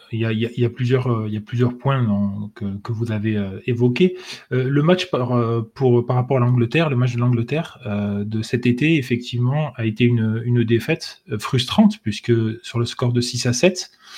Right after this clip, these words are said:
avec beaucoup de jeunes, puisque, euh, de, je crois savoir qu'il y avait beaucoup de, de, de personnes, euh, de l'équipe de France, de, de tauliers, de cadres, qui étaient pris avec les Mousquetiers de Paris, euh, à l'époque.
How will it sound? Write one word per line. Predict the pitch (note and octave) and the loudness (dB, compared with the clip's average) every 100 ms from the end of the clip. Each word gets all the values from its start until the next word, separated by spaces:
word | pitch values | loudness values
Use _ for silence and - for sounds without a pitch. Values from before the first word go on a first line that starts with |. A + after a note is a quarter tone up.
| - - - | -16 -16 -4
avec | A#2+ B2 | 2 4
beaucoup | A#2+ C#3+ D3+ | 4 0 2
de | C3+ C3 | 4 6
jeunes, | D#3+ A3+ G#3 - - | 6 6 2 -4 -10
puisque, | A#2+ - | -8 0
euh, | A#2+ A#2 A2+ A2+ | 2 2 0 -2
de, | A#2+ A#2 A2 G#2+ A2 G#2+ | -4 -2 0 -2 -2 -4
je | G#2+ | -2
crois | A#2+ B2+ C3 | -4 0 -2
savoir | B2+ B2 C#3+ | 2 2 0
qu'il | - | -2
y | A2 | -2
avait | A2+ | -2
beaucoup | B2 B2+ | -2 -2
de, | A#2+ A#2 A2+ | -2 0 0
de, | G#2+ G#2+ G#2 G#2 - _ _ _ | -4 -6 -6 -8 -14 _ _ _
de | G#2 | -10
personnes, | A#2+ A#2+ - C3 A#2 G#2 | -6 -6 -2 0 0 -2
euh, | G2+ | -4
de | G2+ | -4
l'équipe | A2+ A#2+ A#2+ | -4 0 0
de | A#2+ | 0
France, | - C#3+ - G#2+ | 0 -6 -6 -12
de, | G2+ F#2+ G2+ - - | -10 -10 -12 -18 -6
de | A2+ | -4
tauliers, | - A#2+ B2 D3 | 2 2 4 2
de | A#2 | 0
cadres, | D3+ D#3 G#2+ - - - - | 2 0 -2 -10 -20 -20 -6
qui | A#2+ | 0
étaient | B2 | 0
pris | B2 C#3+ C3 | 0 2 2
avec | G#2+ G#2 | 0 -2
les | |
Mousquetiers | A2+ A#2 A#2+ A#2+ A#2+ | -2 0 -4 -2 -2
de | A#2 | -2
Paris, | A2+ A2 B2+ A#2+ | -2 -2 2 2
euh, | G2 G2 G#2 - | 0 -6 -10 -12
à | - | -6
l'époque. | G#2 C#3+ E3+ - | -4 -2 -2 -4